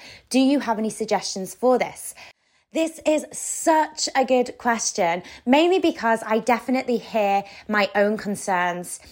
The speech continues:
in this question when I first started embarking on a spiritual path. Because when I first discovered the world of law of attraction and really got into personal development,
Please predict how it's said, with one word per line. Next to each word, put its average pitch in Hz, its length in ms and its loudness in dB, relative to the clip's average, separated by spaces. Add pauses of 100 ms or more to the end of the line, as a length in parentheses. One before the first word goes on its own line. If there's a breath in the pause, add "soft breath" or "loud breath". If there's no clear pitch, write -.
(120 loud breath)
in 208 100 0
this 185 160 0
question 185 460 -2
when 190 200 -4
I 208 220 2
first 202 640 -4
started 202 420 -2
embarking 190 540 -4
on 170 100 -6
a 170 60 -8
spiritual 190 520 -6
path. 226 480 0 (300 loud breath)
Because 269 380 4 (300 loud breath)
when 311 200 4
I 370 140 -2
first 269 320 0
discovered 226 400 -2
the 214 80 -2
world 196 340 0
of 170 100 -6
law 190 120 -2
of 185 120 -2
attraction 190 600 -4
and 190 100 -4
really 196 160 -2
got 202 180 -8
into 214 220 -4
personal 202 480 -10
development, 196 680 -4